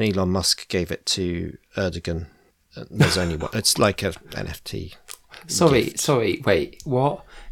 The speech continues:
Speaker 2: Elon
Speaker 1: Elon
Speaker 2: Musk
Speaker 1: Musk gave it to
Speaker 2: gave an
Speaker 1: President
Speaker 2: N F T
Speaker 1: Erdogan.
Speaker 2: to the president
Speaker 1: Prime Minister
Speaker 2: of Turkey?
Speaker 1: Erdo-, yeah, that's right.
Speaker 2: President Erdogan?
Speaker 1: Yeah, that's who.
Speaker 2: A Falcon Nine N F. This
Speaker 1: Yeah.
Speaker 2: is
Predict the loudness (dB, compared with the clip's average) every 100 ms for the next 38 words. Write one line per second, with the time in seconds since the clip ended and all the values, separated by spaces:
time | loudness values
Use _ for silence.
0 | 6 8 10 10 10 8 6 6 2 0
1 | -2 -2 -2 2 6 6 6 4 6 6
2 | 6 4 0 0 0 -2 -2 -6 _ -8
3 | 0 0 0 -2 0 -2 -6 -14 -10 -6
4 | -4 -4 -4 -8 -8 -12 -4 -2 4 6
5 | 6 4 2 0 0 -2 -8 -12 -6 2
6 | 2 4 4 4 2 0 2 2 0 -2
7 | -10 -4 0 2 2 0 -2 0 0 2
8 | 2 2 0 -2 -8 _ _ _ -16 0
9 | 4 4 2 0 2 0 2 6 6 6
10 | 0 2 4 4 4 4 2 0 -2 -4
11 | _ _ -20 -20 -20 _ -6 -6 0 2
12 | 2 -2